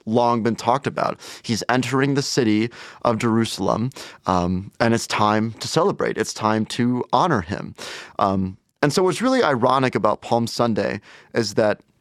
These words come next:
we see in the Gospels before this point that Jesus is often telling his disciples to kinda keep quiet about his identity.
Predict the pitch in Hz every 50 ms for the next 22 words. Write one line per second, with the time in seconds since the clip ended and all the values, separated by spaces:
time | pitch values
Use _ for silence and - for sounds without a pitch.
0 | _ _ _ _ _ _ _ _ _ _ _ _ _ - 131 139 - - - -
1 | 170 175 175 180 190 175 - - 135 127 123 117 - 107 104 120 120 - - 120
2 | 110 - - 117 - - - 156 156 143 143 135 - - - 120 110 101 - 214
3 | 220 - 156 202 220 202 220 180 170 139 - - 123 131 139 - 135 117 - -
4 | 117 113 117 117 113 110 110 117 107 - - 107 - - 104 98 98 - - 101
5 | 92 - - - 110 107 101 - - 175 165 151 - - 208 190 - - - 165
6 | 143 131 113 107 107 - 117 110 104 101 104 104 101 95 104 104 104 - 104 110